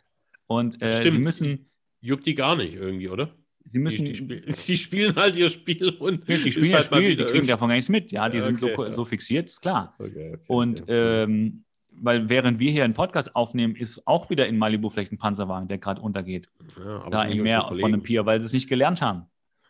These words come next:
Speaker 2: Stimmt.
Speaker 1: Ja, nichts aus, aus Baywatch gelernt, die, die
Speaker 2: Mhm.
Speaker 1: Malibuianerinnen. Ähm,
Speaker 2: Ja.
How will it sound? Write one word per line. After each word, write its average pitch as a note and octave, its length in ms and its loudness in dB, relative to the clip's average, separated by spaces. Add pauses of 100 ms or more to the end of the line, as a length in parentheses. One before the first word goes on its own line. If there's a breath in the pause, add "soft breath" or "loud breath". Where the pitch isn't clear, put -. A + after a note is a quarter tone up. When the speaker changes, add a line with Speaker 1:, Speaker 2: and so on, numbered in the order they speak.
(140)
Speaker 2:
Stimmt. A#2 420 -8
Speaker 1:
Ja, - 20 -20 (220)
nichts - 300 -6
aus, C3 260 -4
aus C3 320 0
Baywatch C#3 320 -4
gelernt, D3+ 400 -2
die, G2+ 340 -4 (100)
die A2+ 80 0
Speaker 2:
Mhm. - 20 4
Speaker 1:
Malibuianerinnen. G2 1600 -4 (600)
Ähm, D#3 440 2
Speaker 2:
Ja. C3+ 380 -18